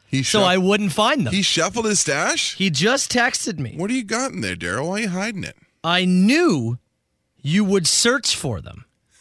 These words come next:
Speaker 1: <laughs>
Speaker 2: so I moved them."
Speaker 1: <laughs> Where to?
Speaker 2: To the gun cabinet.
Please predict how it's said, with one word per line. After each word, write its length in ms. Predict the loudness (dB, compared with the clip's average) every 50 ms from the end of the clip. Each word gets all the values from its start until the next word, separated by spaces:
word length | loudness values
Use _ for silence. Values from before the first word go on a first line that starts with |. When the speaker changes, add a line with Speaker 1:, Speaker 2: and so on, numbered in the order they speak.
| _ -4
Speaker 1:
<laughs> 360 | -4 -4 -4 -6 -16 _ -10
Speaker 2:
so 320 | -6 -2 0 2 2 2 2
I 200 | 2 2 2 2
moved 600 | 2 2 4 4 4 4 2 0 -2 -6 -8 -8
them." 280 | -10 -10 -8 -10 -10 -12 _ _
Speaker 1:
<laughs> 560 | -6 -6 -6 _ _ -6 -4 -4 -6 _ _ -12 -8 -4 -4 -2 -2 -4 -4 _ _ _ _ _ _ -18 -12 -10 -8 -8 -8 -10 -12 _
Where 180 | -6 -4 -4 -2
to? 320 | -2 0 0 0 0 -2 -4 _ _ _ _ _ _ _ _ _ _ _ _ _ _ _ _ _ _ 0
Speaker 2:
To 100 | 2 2
the 120 | 2 2
gun 340 | 2 2 2 2 2 0 -2
cabinet. 540 | -2 -2 0 0 0 0 0 -2 -2 -4